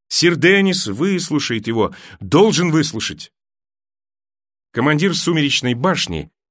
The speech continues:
рожденный под гулкой башней Сигарда, был Малистер до мозга костей.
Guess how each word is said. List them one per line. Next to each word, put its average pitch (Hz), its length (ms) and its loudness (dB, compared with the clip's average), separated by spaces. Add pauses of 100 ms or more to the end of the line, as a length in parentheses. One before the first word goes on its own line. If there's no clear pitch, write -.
(200)
рожденный 127 560 2
под 117 260 -2
гулкой 110 420 0
башней 101 420 0
Сигарда, 82 680 -4 (500)
был 180 300 4
Малистер 151 720 0
до 107 180 -2
мозга 104 380 -4
костей. 78 560 -8